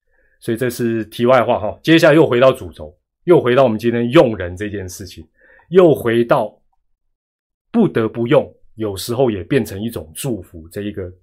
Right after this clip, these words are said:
重要的一周点评的主题。接下来讲谁？喵喵，喵喵的一点九军，哎，也打得喵喵叫呢。啊，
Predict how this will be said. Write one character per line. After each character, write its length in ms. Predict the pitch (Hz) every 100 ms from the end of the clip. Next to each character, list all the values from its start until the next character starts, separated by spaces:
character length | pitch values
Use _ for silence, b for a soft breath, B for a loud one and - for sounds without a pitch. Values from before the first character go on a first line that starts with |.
| _
重 240 | - 135
要 160 | 113 107
的 80 | 101
一 100 | 120
周 200 | 113 110
点 160 | 95
评 120 | 82 87
的 80 | 87
主 120 | 90 90
题。 220 | _ _ _ _
接 140 | 147
下 120 | 151
来 40 | 143
讲 180 | 101 85
谁？ 220 | 85 82
喵 320 | 156 190 208 208
喵， 220 | 208 214 - _ _ _ _ _ _ _ _
喵 280 | 165 208 226
喵 220 | 220 226
的 80 | 202
一 160 | 160 220
点 320 | 226 131 151
九 280 | 156 107 82
军， 340 | - 131 147 _ _ _ _ _ _ _ -
哎， 200 | 92 - _
也 160 | 117 117
打 180 | 92
得 140 | 90 92
喵 240 | 110 123
喵 260 | 123 131 123
叫 340 | - 151 101 92
呢。 60 | - _ _ _ _ _ _
啊， 240 | 117 107